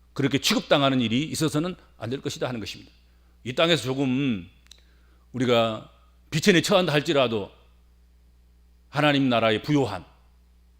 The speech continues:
하나님께 헌신된 삶을 살아간, 하나님 앞에 하나님께, 예, 저축된 그런 삶을 살아가는 그런 성도들이 되어야 될 것이다 하는 것이죠. 그렇죠?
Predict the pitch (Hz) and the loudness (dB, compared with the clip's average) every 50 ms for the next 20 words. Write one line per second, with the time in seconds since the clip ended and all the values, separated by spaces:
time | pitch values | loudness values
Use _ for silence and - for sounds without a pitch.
0 | _ _ _ _ _ _ - - 151 165 160 156 151 143 - - 143 139 139 135 | _ _ _ _ _ _ -8 -4 -2 0 0 0 0 -2 -2 0 2 2 2 2
1 | 135 127 131 - - _ _ _ _ _ - - - 233 196 170 185 190 175 165 | 0 -4 -8 -14 -20 _ _ _ _ _ -10 -4 -4 -2 -2 -2 -2 -2 -2 -2
2 | 165 156 143 - 151 143 147 143 - - - 165 151 143 117 92 - - _ _ | -2 -2 -4 -4 -6 -6 -6 -6 -8 -6 -6 -6 -6 -6 -10 -12 -16 -20 _ _
3 | _ _ _ _ _ _ _ _ _ _ _ _ _ _ _ _ _ _ _ _ | _ _ _ _ _ _ _ _ _ _ _ _ _ _ _ _ _ _ _ _
4 | _ _ _ _ - - 190 180 165 165 160 151 139 - 147 147 139 139 135 131 | _ _ _ _ -2 0 2 2 2 2 2 0 0 2 2 2 4 2 2 -2
5 | 127 - - - 175 180 175 175 175 160 - - 156 151 156 151 151 151 151 - | -4 -10 -10 -6 -4 -2 -2 -2 -4 -6 -4 -2 0 0 0 0 -2 -4 -6 -12
6 | - _ _ _ _ _ _ _ _ _ _ - 127 127 127 120 120 117 117 - | -20 _ _ _ _ _ _ _ _ _ _ -10 -8 -6 -4 -4 -6 -8 -10 -14
7 | - - _ _ _ _ - 190 - - 233 - - 202 147 - - - - _ | -18 -20 _ _ _ _ -4 -2 0 0 -2 0 0 0 0 0 -4 -12 -20 _
8 | _ _ _ _ - 147 139 127 139 151 135 127 117 - 143 147 135 117 101 98 | _ _ _ _ -4 -2 -2 -2 -2 -4 -4 -4 -4 -2 -2 0 0 0 -2 -2
9 | 107 113 101 82 - - _ _ _ _ _ _ _ _ _ - 120 131 117 - | -4 -4 -4 -6 -10 -14 _ _ _ _ _ _ _ _ _ -4 -2 -2 -2 -2
10 | 139 127 131 107 107 104 - 113 117 113 107 107 - 127 - - - 110 - - | -2 -2 -2 -2 -2 -4 -2 -2 -2 -2 -2 -4 -4 -4 -4 -4 -4 -6 -6 -4
11 | 175 185 165 151 - 117 107 98 - 151 147 - - 131 131 147 151 139 113 | -4 -4 -2 -2 -4 -6 -8 -6 -8 -8 -6 -8 -8 -8 -8 -8 -8 -10 -10